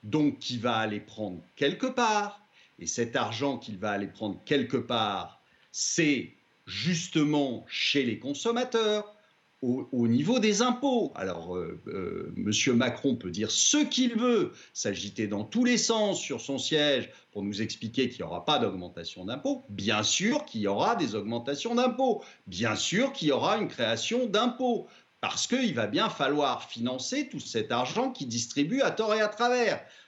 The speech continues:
Donc, sachez que vous n'aurez, vous allez vous faire pomper votre argent par des impôts.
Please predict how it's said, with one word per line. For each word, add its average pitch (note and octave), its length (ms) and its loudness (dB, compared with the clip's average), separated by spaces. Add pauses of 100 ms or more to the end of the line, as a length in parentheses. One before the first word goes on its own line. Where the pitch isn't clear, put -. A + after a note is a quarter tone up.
(180)
Donc, F3 640 0 (400)
sachez F3 640 -2
que C4 360 0 (340)
vous A2+ 360 0
n'aurez, B2+ 540 2
vous D3+ 340 -2
allez C#3 220 2
vous G#2 180 -8
faire - 260 -6 (120)
pomper F#3 400 2
votre A#2+ 240 -2
argent A2+ 520 -2 (360)
par D3 200 2
des F#2 220 -6
impôts. F3+ 560 -2